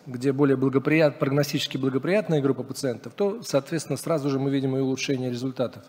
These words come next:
общая выживаемость десять месяцев во второй линии терапии и сорок шесть процентов, э, годичная общая выживаемость. То есть сорок шесть процентов больных живут более года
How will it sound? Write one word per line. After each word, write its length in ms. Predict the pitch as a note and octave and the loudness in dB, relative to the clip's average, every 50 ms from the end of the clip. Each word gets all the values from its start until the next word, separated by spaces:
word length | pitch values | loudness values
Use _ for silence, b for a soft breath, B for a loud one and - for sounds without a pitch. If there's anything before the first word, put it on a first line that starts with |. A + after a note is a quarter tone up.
| B B B B B B B B B _ | B B B B B B B B B _
общая 260 | E3 D3 - - - | 0 0 0 0 -2
выживаемость 580 | C3 B2 A#2+ C3+ C3+ C3 B2+ A#2+ B2 A#2+ A2 A#2 | -2 0 0 2 2 2 2 0 -2 -4 -6 -2
десять 360 | C3+ F3+ G3 - - D#3 - | -2 0 0 0 -4 -4 0
месяцев 400 | F3 F3 D3+ - - - E3+ - - - - - - | 0 0 0 0 -2 -6 -6 -6 -8 -14 -20 -18 -6
во 120 | B2+ C3+ | -4 -4
второй 400 | C3+ - - D#3 D3+ D#3 D#3 D3+ | -4 2 4 6 8 10 10 10
линии 300 | D3+ D3+ D3+ D3 C#3+ C#3+ | 10 8 6 6 4 2
терапии 640 | C#3+ D3 D3+ C#3+ C#3+ C#3+ C#3+ C#3+ C#3 C3+ C3+ C3+ C3 - - B B B B B B B B B B B B B _ _ - | 0 0 -2 -2 -2 -2 -2 -2 -4 -4 -4 -6 -8 -12 -16 B B B B B B B B B B B B B _ _ -8
и 300 | E3+ F3+ F#3+ G3 G3 F3+ | -6 -6 -6 -6 -8 -10
сорок 280 | F#3 - E3+ D#3 D3 - | -6 -2 0 0 0 0
шесть 200 | - D#3 D3 - | 0 -2 -2 0
процентов, 500 | D3+ C#3+ C3+ - E3+ E3 D3 - C#3+ - - - - - - | -2 -2 -2 -2 -4 -4 -4 -4 -6 -8 -8 -16 -20 -20 -14
э, 340 | D3+ B2 B2 B2 B2+ B2 B2 A#2+ | -12 -10 -8 -8 -8 -8 -8 -6
годичная 600 | C3+ C3+ C3 D3+ C#3+ - - C#3+ C3+ C3 B2 A2+ - - - - | -6 -4 -4 -4 -6 -6 -6 -6 -6 -6 -8 -10 -16 -20 -14 -6
общая 440 | D#3+ D3 C3 - - C#3+ C#3+ C#3 C3 C3 C#3+ - - - | -6 -6 -6 -4 -4 -4 -4 -4 -4 -8 -12 -16 -14 -6
выживаемость. 720 | C#3 C#3+ C3 D3+ D3+ D3 C3 A2+ G#2 G#2+ G#2 - - - - - | -6 -2 0 2 2 2 2 2 -2 -8 -16 -18 -20 -20 -10 -6
То 80 | D#3 | -4
есть 120 | D3 - - | -4 -2 -2
сорок 200 | A3+ G#3 F3 - | -2 -2 -2 -2
шесть 160 | F3+ D#3 - | -4 -2 0
процентов 460 | E3+ D#3+ D3+ - F#3 D#3+ D3+ D3+ C#3 | 0 0 0 0 -2 0 0 0 2
больных 300 | D3 D3 D#3+ E3+ E3 C#3+ | 2 2 2 2 0 -2
живут 320 | C#3 C#3 C#3+ C#3 C#3+ C3 | -2 -2 0 0 0 -2
более 340 | A#2+ B2 C#3 D3+ C#3+ C3+ C3+ | -4 0 2 2 4 4 2
года 360 | B2+ D3+ E3+ E3 D#3 D#3 C#3+ | 0 0 0 0 0 -2 -2